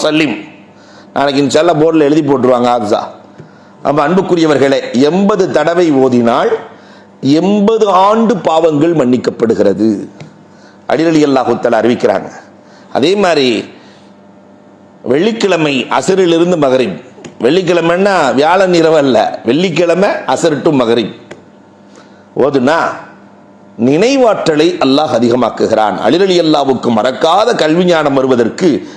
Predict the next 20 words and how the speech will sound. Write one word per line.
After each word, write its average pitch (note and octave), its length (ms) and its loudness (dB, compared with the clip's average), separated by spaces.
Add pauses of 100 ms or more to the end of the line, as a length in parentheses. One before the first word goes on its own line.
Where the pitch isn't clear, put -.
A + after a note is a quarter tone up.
என்ன F3 320 0
காரணம் C#3+ 460 0
என்றால், A2+ 640 2 (540)
நாம G#3+ 260 0
நம்ம F#3+ 200 0
பிள்ளைகளுக்கெல்லாம் A3 600 0
இது G3 180 0
மாதிரி F#3+ 300 2
உண்டான F3 560 0 (180)
சின்ன A3+ 360 0
சின்ன G3 440 0 (240)
மந்திர B3+ 580 0
சொற்களை G3 500 -2
சொல்லிக் G#3 380 -2
கொடுக்காமலே G#3 560 0
வளர்த்திருக்கிறோம். D3 640 -2 (1040)
ஹதீஸ் F3+ 320 -2
நூட்களிலே E3+ 480 0
பதிவாக D3 400 0
இருக்கிறது, B2+ 640 0